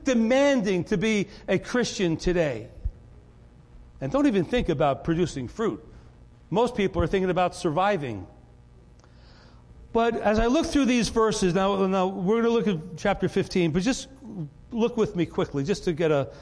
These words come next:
an idea. Verse number four, very important verse. Just to paraphrase that verse, "Unless you abide in me, you can't produce any fruit."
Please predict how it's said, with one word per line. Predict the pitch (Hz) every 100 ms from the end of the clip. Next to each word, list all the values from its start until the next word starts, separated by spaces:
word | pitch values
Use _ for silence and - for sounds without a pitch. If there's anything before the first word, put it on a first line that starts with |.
| -
an | 165
idea. | 151 135 165 143
Verse | 220 262
number | 254 202 175
four, | - 196 147
very | 135 226
important | 208 - 170 139
verse. | 139 127 - - - - - - -
Just | - 214
to | 202
paraphrase | - 220 214 - 180 165 -
that | 147 131
verse, | 160 151
"Unless | 196 277 285
you | 277 226
abide | 175 220 254 240
in | 202 180
me, | 175 170 - -
you | 214
can't | - 247 -
produce | 208 214 -
any | 202 180
fruit." | - 214 147